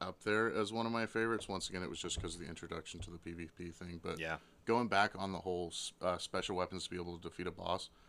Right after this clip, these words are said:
Speaker 1: I do believe Dark Souls two had, uh, Vendrick. Uh, I th-,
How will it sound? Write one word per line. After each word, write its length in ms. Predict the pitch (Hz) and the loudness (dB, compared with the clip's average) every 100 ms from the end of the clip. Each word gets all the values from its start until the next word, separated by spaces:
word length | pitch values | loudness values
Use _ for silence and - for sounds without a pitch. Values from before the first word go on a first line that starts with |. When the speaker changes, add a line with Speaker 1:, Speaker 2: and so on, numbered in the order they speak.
| - - - | -20 -18 -2
Speaker 1:
I 80 | 95 | -2
do 300 | 92 110 139 | 0 0 2
believe 480 | 147 147 156 160 151 - | 0 2 2 2 -2 -2
Dark 240 | 131 139 | 0 0
Souls 340 | - 147 135 - | 0 0 0 -4
two 340 | - 127 123 | -6 -2 -2
had, 280 | 104 95 90 87 - | 0 -2 -4 -8 -8
uh, 220 | 92 87 85 | -4 -4 -4
Vendrick. 440 | 98 120 170 208 - - - - | -2 -2 0 -4 -6 -20 -18 -8
Uh, 120 | 165 165 | -8 -6
I 20 | |
th-, 100 | 151 | -6